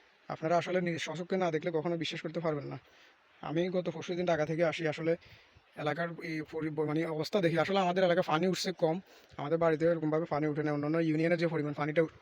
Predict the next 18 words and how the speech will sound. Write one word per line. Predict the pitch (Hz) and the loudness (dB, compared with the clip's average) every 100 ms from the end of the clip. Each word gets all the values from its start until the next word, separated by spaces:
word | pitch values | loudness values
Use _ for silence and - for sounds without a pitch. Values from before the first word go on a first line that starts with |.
| _ - - | _ -20 -8
উঠছে, | 156 - 160 - - - - _ | -4 -2 -2 -4 -14 -20 -20 _
কিন্তু | 165 160 165 - - - - | 0 2 2 0 -16 -14 -6
এখন | 151 - | -2 2
আমাদের, | 180 180 196 196 | 4 6 4 4
মানে, | 165 175 - | 4 4 2
পানি | 151 185 | 0 0
উঠাচ্ছে, | 190 196 214 190 | 0 0 2 2
আমাদের | 175 175 170 | 2 2 4
আরও | 175 | 4
বেশি | 160 151 180 | 2 -2 0
ক্ষয়ক্ষতি | 180 165 156 156 | 2 2 2 0
হয়ে | 147 | -2
গেছে। | 139 139 139 - - - | -6 -8 -10 -16 -16 -6
অন্যান্য, | 147 170 190 180 | -2 0 0 -2
অন্যান্য | 165 175 202 | -2 0 2
এলাকায় | 190 170 196 | 2 2 2
পানি | 165 156 | 2 0
উঠলেও | 185 165 190 185 | 0 -2 0 0